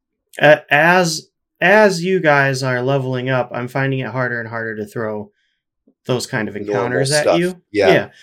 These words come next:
Speaker 2: Mm-hmm.
Speaker 1: And I think it would be cool to give it, like, um, the, I don't know, call it, like, the claw or the, the maw of Yenogu or something.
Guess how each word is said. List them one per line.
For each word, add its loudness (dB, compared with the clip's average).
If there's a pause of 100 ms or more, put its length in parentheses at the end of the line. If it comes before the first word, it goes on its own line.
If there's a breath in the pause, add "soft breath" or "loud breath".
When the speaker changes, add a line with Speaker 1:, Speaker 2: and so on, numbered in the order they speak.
Speaker 2:
Mm-hmm. -12 (160)
Speaker 1:
And 2
I 4
think -2
it 2
would -4
be -6
cool 0
to -8
give 0
it, -4
like, -6
um, -10 (480)
the, -8
I -8
don't -8
know, -12
call -6
it, -10
like, -10
the -10
claw -8
or -10
the, -12
the -8
maw -8
of -18
Yenogu -10
or -10
something. -12